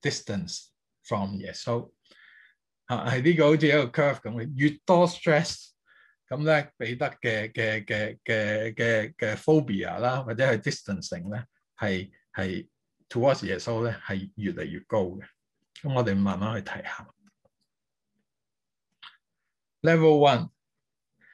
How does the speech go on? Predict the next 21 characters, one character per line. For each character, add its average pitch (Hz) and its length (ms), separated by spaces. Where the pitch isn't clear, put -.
彼 139 200
得 190 300
坐 131 240
喺 156 240
外 113 140
面 113 160
嘅 113 100
院 113 280
子 120 180
裏， 110 280
有 104 180
個 113 240
婢 107 460
女 104 80
嚟 98 500
到 95 100
佢 95 240
嗰 98 220
度， - 240
就 101 120
講： 98 400